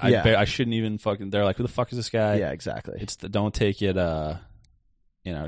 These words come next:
Speaker 1: don't really factor that into, like,
Speaker 2: Yeah.
Speaker 1: did I do well or not tonight? It's like, well, you were
Speaker 2: It
Speaker 1: never gonna do what you wanted to do anyway.
Speaker 2: And it's, like, in your head that you're like, "I wanna address this 'cause I have to address it, but I also can't overstep my, like,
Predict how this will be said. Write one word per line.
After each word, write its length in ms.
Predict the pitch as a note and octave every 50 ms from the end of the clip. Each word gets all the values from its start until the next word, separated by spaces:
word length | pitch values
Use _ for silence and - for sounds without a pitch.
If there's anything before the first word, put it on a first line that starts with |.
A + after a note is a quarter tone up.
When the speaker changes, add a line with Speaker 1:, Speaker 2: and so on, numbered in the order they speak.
| F2
Speaker 1:
don't 160 | - G2 F#2+ F#2+
really 140 | F#2+ F#2+
factor 380 | F2+ - - E2+ E2 D#2+ - D#2+
that 180 | D#2 C#2+ C#2 D2
into, 220 | D2+ D2+ - -
like, 80 | G2+ F2
Speaker 2:
Yeah. 80 | C2 -
Speaker 1:
did 100 | - E2
I 60 | E2
do 160 | E2 F2 E2+
well 240 | E2+ E2 D#2+ F2 F2+
or 40 | F2+
not 200 | F2+ F2 F2 -
tonight? 220 | - F#2 F2 F2+
It's 100 | E2+ -
like, 120 | F2+ F2+ - -
well, 100 | A2 A#2+
you 100 | B2 B2
were 60 | B2+
Speaker 2:
It 40 | B2
Speaker 1:
never 220 | A#2+ A#2+ A#2 A2+
gonna 180 | A2 G#2+ G2+ F#2+
do 260 | F2+ G2 F#2 F2+ F2
what 320 | E2+ E2 E2 E2+ F2 E2+
you 100 | F2 F2+
wanted 280 | F2+ E2+ E2 E2 E2+ -
to 60 | -
do 160 | - F#2 F2 E2+
anyway. 360 | E2 F2+ F#2 F#2+ G2+ G#2 - -
Speaker 2:
And 160 | C#3 C#3 C#3+
it's, 100 | C#3+ -
like, 140 | F3+ D#3 -
in 140 | - C#3+ C#3+
your 100 | C3 A2
head 260 | G2 A#2+ A#2 G#2+ G2+
that 120 | G#2 E2+
you're 140 | E2+ G2+ G2+ G2+
like, 300 | G2+ G2 F#2+ F#2+ - - -
"I 60 | A2
wanna 360 | A2+ A2 A2+ C3 D3 D#3+ F3 D#3+
address 420 | C3 A2 G2+ A2+ A2 A2 G#2+ -
this 160 | - A2 - -
'cause 140 | - G2+
I 60 | G#2 F#2
have 280 | F2+ G2+ G2+ G2+ - -
to 80 | A#2
address 320 | A2 - A2+ A2 A2 - B2
it, 120 | A2+ -
but 140 | A#2 A2 G2+
I 140 | G#2 G#2+ G#2+
also 280 | A2 A#2+ - - A#2+
can't 440 | - - - - A2+ A#2 A#2 A2+ - _ _ _ _ _ _ _ _ _ _ _ - - -
overstep 720 | - A2+ A#2 A2+ A2 G#2+ F#2+ - - - - A2 G#2 G#2+ -
my, 240 | G#2 G#2 G2+ G2+ G2
like, 300 | G2 G2 F#2+ F#2 F#2